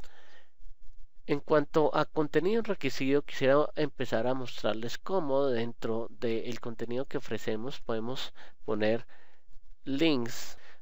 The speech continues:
Aquí podemos ver cómo efectivamente, aparte de contenido enriquecido con imágenes y a veces video,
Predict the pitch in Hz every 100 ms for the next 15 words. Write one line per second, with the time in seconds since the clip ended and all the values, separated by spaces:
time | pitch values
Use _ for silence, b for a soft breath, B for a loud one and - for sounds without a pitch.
0 | - - 208 196 180 165 160 156 165 -
1 | 156 151 - 135 - 123 127 131 - 139
2 | - 120 113 110 - 131 123 117 - 107
3 | 104 110 113 131 - - 104 - 113 101
4 | 104 107 113 117 117 107 85 92 - 113
5 | - - - 113 117 110 101 120